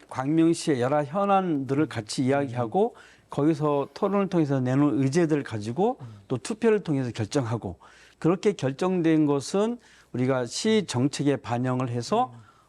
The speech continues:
Speaker 1: 어, 내년도 사업에 집행하는 이런 일들을 진행하고 있습니다. 그런데 이것이 오백 원탁 토론회뿐만 아니라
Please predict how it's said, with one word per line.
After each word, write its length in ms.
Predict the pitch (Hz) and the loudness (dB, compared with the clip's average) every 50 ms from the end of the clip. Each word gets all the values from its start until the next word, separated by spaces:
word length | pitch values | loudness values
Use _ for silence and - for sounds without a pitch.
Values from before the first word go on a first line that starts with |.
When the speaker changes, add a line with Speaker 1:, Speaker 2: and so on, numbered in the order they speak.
| _ | _
Speaker 1:
어, 140 | - 107 101 | -6 -6 -2
내년도 460 | 98 110 123 139 151 151 143 131 131 | 0 0 2 4 4 2 2 0 -2
사업에 340 | 117 - - 147 131 117 113 | -4 -4 -4 -4 -4 -6 -8
집행하는 720 | - - - 165 - - - 202 180 151 127 117 110 90 - - - _ _ - | -10 -10 -10 -10 -4 -2 0 0 0 0 -2 -4 -4 -6 -8 -12 -20 _ _ -2
이런 320 | 147 165 190 226 240 214 | 0 2 2 2 2 2
일들을 300 | 180 156 135 143 143 147 | 2 0 0 0 -4 -4
진행하고 480 | - - 127 123 131 139 143 214 214 190 | -4 -4 -4 -2 -2 -2 -2 -4 -4 -4
있습니다. 420 | - - - 101 92 87 92 90 | -4 -6 -6 -6 -6 -8 -8 -10
그런데 440 | - - 165 175 180 185 185 202 196 - - - | -6 -2 0 0 0 0 0 -2 -2 -4 -4 -4
이것이 300 | 156 151 156 175 - - | 0 0 2 0 0 0
오백 320 | - 131 131 139 202 220 | -2 0 0 0 0 -2
원탁 360 | 175 139 139 147 - 180 160 - | -2 -4 -6 -6 -8 -10 -10 -8
토론회뿐만 640 | - 170 175 180 175 160 - - 302 202 202 185 | -4 -2 0 2 0 0 -2 -2 -2 0 0 0
아니라 400 | 131 110 117 120 143 156 131 90 | 0 -2 -2 -2 -2 -2 -2 -4